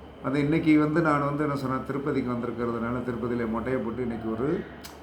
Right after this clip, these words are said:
இது கண்ணில் தட்டுப்பட்டது போட்டு விடுவோம் அப்படின்னு சொல்லிட்டு வந்து இந்த வீடியோவை போடுறேன். படிங்க, படிச்சுட்டு என்ன சொல்ல, இந்த பிரதமை திதியில போய் பிறந்தவங்க வீட்ல யாருக்காவது என்ன சொல்றாங்கன்னா, தோல் சம்பந்தமான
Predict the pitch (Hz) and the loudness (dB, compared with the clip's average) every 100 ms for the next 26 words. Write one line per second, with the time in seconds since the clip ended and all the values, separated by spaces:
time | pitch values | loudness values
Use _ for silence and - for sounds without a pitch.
0 | - - 123 123 123 135 151 127 131 123 | -14 -6 -2 0 0 2 4 4 2 0
1 | 113 123 127 117 131 127 120 113 107 101 | -2 -2 -2 -2 -2 0 0 0 -2 -4
2 | 110 107 113 107 98 104 110 - - 113 | -4 -4 -6 -8 -6 -8 -6 -4 -2 -4
3 | 104 101 101 101 95 95 95 95 - - | -6 -8 -12 -12 -12 -12 -14 -14 -16 -18
4 | - - - - - 113 107 113 107 139 | -20 -20 -20 -18 -12 -8 -4 -4 0 2
5 | 131 117 110 113 110 127 - - - - | 2 0 -2 -6 -6 -8 -10 -12 -16 -18
6 | - - - - - - 175 214 185 185 | -18 -18 -18 -18 -14 0 2 4 6 6
7 | 165 165 170 156 151 143 139 139 135 120 | 6 4 4 2 2 2 2 4 2 2
8 | 143 151 151 120 123 123 117 123 120 113 | 2 2 2 2 2 2 2 2 0 0
9 | 117 117 113 110 113 113 113 110 113 110 | -2 -2 -2 -4 -4 -4 -4 -2 -4 -4
10 | 120 117 113 110 110 110 104 104 110 110 | -2 -2 -2 -4 -4 -6 -8 -6 -8 -6
11 | 120 123 - 113 113 104 104 104 | -2 -2 -2 -4 -4 -6 -8 -8